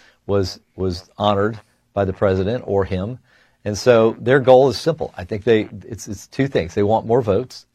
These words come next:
and this is a way of getting them here. And then they'll wanna give amnesty. And they are bringing them mostly to Republican states. And they also wanna hurt Republican states, I believe, because there are costs associated with this.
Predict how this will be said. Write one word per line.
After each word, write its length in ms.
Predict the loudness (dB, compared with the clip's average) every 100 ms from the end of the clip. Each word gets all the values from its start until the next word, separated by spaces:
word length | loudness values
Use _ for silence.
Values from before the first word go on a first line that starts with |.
| -10
and 120 | -8
this 140 | -6
is 80 | -2
a 60 | 2
way 180 | 4
of 140 | 2 2
getting 280 | 0 0 -4
them 140 | -10
here. 340 | -12 -12 -14 -16 -14
And 100 | -8
then 120 | -4
they'll 120 | -2
wanna 200 | 0 -2
give 240 | -2 -4 -4
amnesty. 580 | -4 -8 -10 -8 -8 -10 _ _ _
And 260 | -6 -6 -6 0
they 180 | 4
are 80 | 4
bringing 460 | 4 2 2 0 -2
them 160 | -4
mostly 340 | -2 -2 0 -2
to 140 | -2
Republican 460 | -4 0 0 0 -6
states. 480 | -8 -6 -6 -10 _ _ _ _ -6
And 100 | 2
they 120 | 6
also 300 | 6 6 4
wanna 180 | 4 2
hurt 260 | 2 -2 0
Republican 420 | -4 -4 -4 -10
states, 280 | -14 -14 0
I 160 | 4
believe, 380 | 4 2 -4 -8 _ _ _ -8
because 340 | -2 0 2
there 200 | 6 4
are 60 | 4
costs 480 | -2 2 2 2 -4
associated 560 | 0 0 0 -2 -2
with 140 | -2 -6
this. 280 | -8 -8